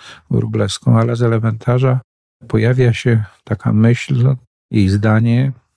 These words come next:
zresztą cytuję chyba swojego męża, Marka Edelmana, że człowiek z natury jest zły. To, co w-, w-, dzieje się z człowiekiem, te wszystkie wojny i okropieństwa, które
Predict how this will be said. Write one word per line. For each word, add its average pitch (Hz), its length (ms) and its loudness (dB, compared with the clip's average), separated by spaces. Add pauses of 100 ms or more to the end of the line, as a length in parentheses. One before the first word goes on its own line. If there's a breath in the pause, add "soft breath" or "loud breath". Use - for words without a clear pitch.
zresztą 110 300 2
cytuję 113 480 2
chyba 113 240 0
swojego 123 360 0
męża, 143 300 4
Marka 110 300 0
Edelmana, 120 500 2 (360)
że 107 220 -2
człowiek 147 400 2
z 123 100 2
natury 135 380 2
jest 127 160 2
zły. 117 440 0 (520)
To, 147 120 2
co 135 220 0
w-, 113 320 -2
w-, - 340 -18 (460)
dzieje 120 540 2
się 98 160 -4
z - 40 -4
człowiekiem, 98 720 0
te - 120 -8
wszystkie - 400 -4
wojny 113 580 2
i 107 80 2
okropieństwa, 110 840 0
które 98 540 -2